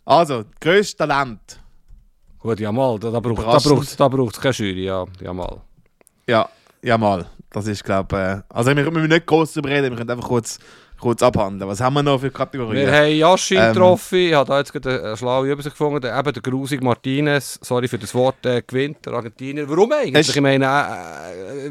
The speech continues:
Speaker 2: letztes
Speaker 1: nichts
Speaker 2: Jahr habe ich's
Speaker 1: gewonnen?
Speaker 2: be-, letztes Jahr habe ich's begriffen, aber das Jahr
Speaker 1: Es hat damit zu tun, dass das halt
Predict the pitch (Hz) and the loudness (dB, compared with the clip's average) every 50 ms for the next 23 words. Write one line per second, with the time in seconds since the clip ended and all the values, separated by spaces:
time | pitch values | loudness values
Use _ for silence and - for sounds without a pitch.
0 | 139 135 151 170 190 165 170 202 262 165 165 254 302 349 320 180 127 - - - | -8 -2 2 2 4 4 6 4 4 6 6 4 4 4 4 2 2 -2 -12 -16
1 | - - 117 160 196 202 - - 185 175 165 156 143 135 123 - 131 117 131 170 | -8 0 4 6 6 6 4 4 4 4 6 4 2 2 -2 -4 -4 -4 -4 -4
2 | 208 294 - - - 233 - 107 110 110 110 - - 117 113 113 117 117 123 123 | -4 -6 -8 -10 -10 -10 -10 -8 -8 -8 -8 -6 -8 -8 -8 -8 -8 -10 -12 _
3 | _ _ _ _ _ _ _ _ _ _ - - - - - - _ - 151 160 | _ _ _ _ _ _ _ _ _ _ -20 -20 -20 -20 -20 -12 _ 0 0 2
4 | - 196 208 208 - 214 190 190 185 - - 196 185 202 175 - - 156 147 - | 4 2 2 2 0 -2 -2 -2 -2 -2 -2 0 0 0 -2 0 0 0 0 0
5 | - 160 147 143 135 | -2 -2 0 0 -2